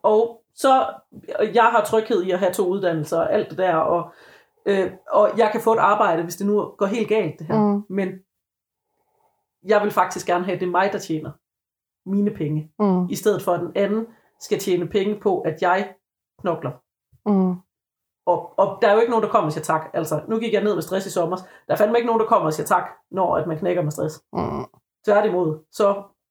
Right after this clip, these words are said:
Speaker 1: får man måske et halvt år, før man bliver fyret, og så kommer de der famøse toogtyve uger.
Speaker 2: Ja.
Speaker 1: Fordi man bliver fyret.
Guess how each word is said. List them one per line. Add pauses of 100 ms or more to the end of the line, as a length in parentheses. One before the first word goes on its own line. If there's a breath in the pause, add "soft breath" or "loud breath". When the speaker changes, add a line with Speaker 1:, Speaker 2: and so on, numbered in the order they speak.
(120)
Speaker 1:
får
man
måske
et
halvt
år,
før
man
bliver
fyret, (540 loud breath)
og
så
kommer
de
der
famøse
toogtyve
uger. (300)
Speaker 2:
Ja. (1900)
Speaker 1:
Fordi
man
bliver
fyret.